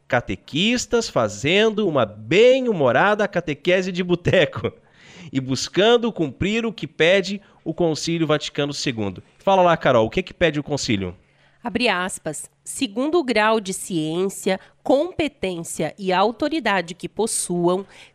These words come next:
Speaker 2: têm o direito e, por vezes mesmo, o dever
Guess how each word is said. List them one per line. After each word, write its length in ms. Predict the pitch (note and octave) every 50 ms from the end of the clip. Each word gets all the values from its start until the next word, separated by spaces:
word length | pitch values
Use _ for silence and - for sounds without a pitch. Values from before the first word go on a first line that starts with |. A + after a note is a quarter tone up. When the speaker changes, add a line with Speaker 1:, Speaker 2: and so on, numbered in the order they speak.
| _ _
Speaker 2:
têm 320 | - - C#4+ D#4 D#4+ E4+ E4+
o 80 | E4
direito 720 | B3 C4+ E4 B3 B3+ A3+ A3+ A3+ A3+ A3+ - - A3+ G#3 -
e, 80 | A3+ A3
por 220 | - - C4 A#3
vezes 580 | G3+ F3+ G#3 G3 F#3+ F#3+ F#3+ F#3 F#3+ F#3+ F3 -
mesmo, 640 | F3 F3 F#3 G3 G#3+ A#3 B3 A#3 A#3+ B3 A#3+ - -
o 140 | A3 A3
dever 720 | G#3+ G3 G3 A#3 C#4 C4 G#3 F#3 F#3 F3+ F#3 F#3 F#3+ F#3+